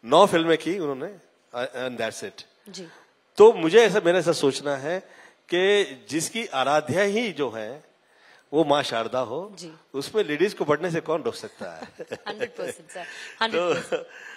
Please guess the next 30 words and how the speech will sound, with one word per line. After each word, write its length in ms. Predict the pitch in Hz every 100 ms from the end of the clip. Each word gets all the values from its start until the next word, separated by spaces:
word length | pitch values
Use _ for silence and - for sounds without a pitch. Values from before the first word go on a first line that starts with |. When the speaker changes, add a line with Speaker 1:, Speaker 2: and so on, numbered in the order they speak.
| -
Speaker 1:
माता 320 | 135 143 180
माता 260 | 160 131 143
एव 160 | 147 156
सर्वत्र 460 | 143 160 - 139
मातृदेवो 560 | 139 113 - 123 139 147
भव, 400 | 139 156 185 - - - - - - _ -
उसमें 380 | 147 143 175 185
जो 220 | 180 185
एक 240 | 160 160 165 143 131 101 - - _ _ _ _ _
मातृ 400 | 117 131 175 185
रूप 300 | 190 165 196
की 220 | 196 202 160
एक 180 | 160 143
जो, 180 | 151 - _ _ _
जो 380 | 143 135 127 127
एक 160 | 135 -
शक्ति 340 | - 139 -
प्रदान, 540 | 175 151 147 156 151 127 - -
एक 100 | 135 _ _ _ 135 113 107 101 98
जो 240 | 120 135
एक 120 | 139 - 120 110 98 - _ _ _ _ _
दिग्दर्शन 460 | 185 202 226 208 175
कहना 240 | 135 120
चाहूँगा 340 | 120 110 101 104
मैं 140 | 104
है, 280 | 104 127 170 _ 98 139 _ _ _ -
वो 260 | 139 196 196
दिखाई 320 | 123 127 127
देना 200 | 139 143
चाहिए। 340 | - 160 240